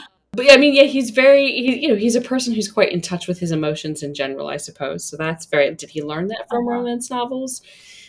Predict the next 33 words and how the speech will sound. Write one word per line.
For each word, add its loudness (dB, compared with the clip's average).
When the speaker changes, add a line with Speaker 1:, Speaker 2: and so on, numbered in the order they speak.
Speaker 1:
I 8
thought 6
the, 6
you -2
know, 0
his, -4
clearly 4
they 6
created 2
a 4
little, 0
this 4
book 6
created 6
a 4
little 2
bridge 2
for -2
himself, 0
and -4
that 0
was -2
a 4
memory 2
that -4
he -2
had -4
from -6
high -8
school -6
too, 0
was -6
that -6